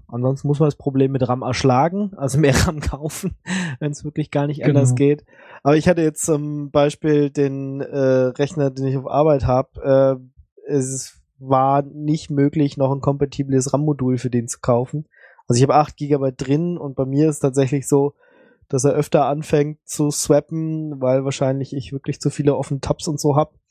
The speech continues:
Speaker 1: Und ich werd das jetzt mal probieren mit dem Z ram. Also das werd ich gleich, äh, dann nächste Woche Montag mal loslegen und, äh, mal gucken, ob das irgendwie bei mir jetzt hilft. Ähm, weil, wie gesagt, ich konnt-, äh, das Mainboard sagt, es kann sechzehn Gigabyte, aber ich hab irgendwie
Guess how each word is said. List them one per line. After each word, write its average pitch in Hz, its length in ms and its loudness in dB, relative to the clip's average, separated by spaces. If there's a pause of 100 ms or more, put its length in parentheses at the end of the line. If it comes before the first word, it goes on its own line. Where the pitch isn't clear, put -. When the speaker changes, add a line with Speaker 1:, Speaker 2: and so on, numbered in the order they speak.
(300)
Speaker 1:
Und 151 120 0
ich 156 140 0
werd 170 100 2
das 175 120 -4
jetzt 180 160 0
mal 175 80 2
probieren 175 400 0
mit 120 160 -6
dem 113 160 -4
Z 113 280 -6
ram. 117 260 -4
Also 127 200 -2
das 127 180 -6
werd 135 100 0
ich - 120 -4
gleich, 139 380 2
äh, 131 400 4 (580)
dann 131 180 2
nächste 135 320 0
Woche 135 520 2 (120)
Montag 139 540 0
mal 131 580 2
loslegen 139 680 0
und, 127 400 -8
äh, 120 80 -4
mal 123 100 -2
gucken, 135 240 -4
ob 120 180 -6
das 123 200 -2
irgendwie 123 360 -2
bei 120 120 0
mir 123 220 2
jetzt 123 160 0
hilft. - 440 0 (760)
Ähm, 123 680 2
weil, 123 200 2
wie 127 120 -2
gesagt, 123 400 0
ich - 240 -14 (500)
konnt-, 180 440 0
äh, 143 200 -2
das 143 240 2
Mainboard 170 420 4
sagt, 156 220 2
es - 140 -14
kann 165 200 0
sechzehn 170 380 -2
Gigabyte, 160 600 2
aber 135 200 0
ich 135 140 -4
hab 147 140 -10
irgendwie 139 560 0